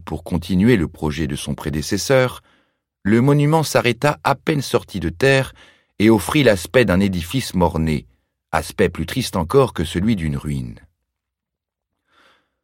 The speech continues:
Quant à la place elle-même, elle n'avait encore, comme on le comprend bien par l'explication que nous venons de donner, ni sa belle colonnade du Bernin,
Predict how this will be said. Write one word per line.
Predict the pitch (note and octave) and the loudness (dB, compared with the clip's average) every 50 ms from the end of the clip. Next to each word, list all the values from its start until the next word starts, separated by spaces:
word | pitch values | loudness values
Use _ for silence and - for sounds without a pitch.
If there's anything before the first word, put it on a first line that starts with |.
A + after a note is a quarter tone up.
| _ _ _ _ _ _ _ - | _ _ _ _ _ _ _ 0
Quant | - A#2 | 2 2
à | A2 A#2+ B2+ | 4 6 4
la | B2+ B2+ | 4 4
place | B2+ - D#3+ D#3 C#3+ - - - | 4 2 2 2 2 0 -2 0
elle-même, | A2+ G#2+ A2 G#2 A#2 C3 D3 D3+ D3 D3 - - _ - | 2 2 4 4 4 4 4 4 0 -2 -4 -6 _ 0
elle | A2+ B2 | 0 4
n'avait | C3+ C#3 C#3+ C#3+ D3+ D3 - | 4 4 4 4 2 2 2
encore, | G2 E2+ D#2+ - B2+ B2+ C3 C3 A#2+ - - - _ _ _ - | 0 0 0 2 4 4 4 4 2 -2 -8 -20 _ _ _ -2
comme | - G2 E2+ E2 | 0 2 2 4
on | E2+ E2 | 4 2
le | D#2 D#2 | 2 0
comprend | D#2 - G2 E2+ - - F#2 E2 | 0 -2 -4 -4 -4 -4 -4 -4
bien | D#2+ F2+ A2+ A2 F#2+ | 0 0 0 0 0
par | E2+ - D#2 C2+ | 0 -2 -2 -2
l'explication | D2+ D#2 - - - - A3 - - A2 G2 - - - E3 D#3+ B2+ | -2 -4 -6 -8 -10 -10 -8 -2 -2 -2 -2 -2 -2 -2 0 -2 -2
que | F#2 - D#2+ | -2 -4 -6
nous | D#2 D#2 | -4 -4
venons | C#2 E2 D#2+ D#2 D2+ D2 | -4 -4 -4 -2 -2 -4
de | C2+ C#2+ | -4 -4
donner, | C2+ D2 D#2+ F#2+ B2 C#3 C3+ B2+ _ _ _ _ _ _ _ _ _ _ _ _ - | -4 -4 -2 0 0 0 -2 -2 _ _ _ _ _ _ _ _ _ _ _ _ -2
ni | - F#2 B2 D#3+ F3+ D#3+ | 0 4 4 6 6 4
sa | - - A2 F#2+ | 4 4 2 2
belle | E2+ G#2 G#2 G2+ F2+ | 4 4 4 4 2
colonnade | E2+ - G#2 G2+ G#2 A2+ B2 A2+ G2+ D#2+ D2+ | 2 2 2 4 4 4 4 2 2 0 -4
du | C#2 E2 | -6 -4
Bernin, | D2+ D2+ D#2+ D2+ D#2 D#2+ F#2 A2 B2 A#2+ | 0 0 0 0 2 0 0 0 0 0